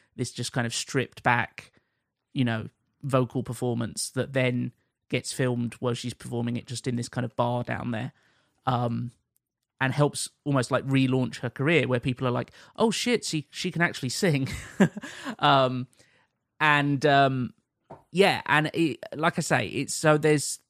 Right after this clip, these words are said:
there is some kind of interesting other stuff going on in it, but, but for the most part, the film is entirely focused on their relationship. And obviously, it has this very intense start,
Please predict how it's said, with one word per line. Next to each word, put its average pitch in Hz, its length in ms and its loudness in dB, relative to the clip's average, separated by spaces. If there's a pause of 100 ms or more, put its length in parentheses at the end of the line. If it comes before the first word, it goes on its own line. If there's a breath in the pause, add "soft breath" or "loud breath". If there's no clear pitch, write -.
(240)
there 170 240 6
is 196 140 2
some 175 200 0
kind 156 200 0
of 135 60 2
interesting 147 400 0
other 123 140 2
stuff - 280 2
going 175 220 2
on 156 100 4
in 151 100 2
it, - 180 -6
but, - 260 0
but 143 220 0 (120)
for 165 100 0
the 151 60 4
most 185 340 2
part, 175 200 2
the 127 60 -6
film 143 200 2
is 127 120 2
entirely 131 460 2
focused 120 340 -4
on 120 100 -4
their 120 140 -2
relationship. 107 720 -8 (720 soft breath)
And 131 140 4
obviously, 143 480 -2 (100)
it - 160 -8
has 139 240 2
this 143 120 -4
very 131 260 0
intense 120 400 -6
start, 120 460 -8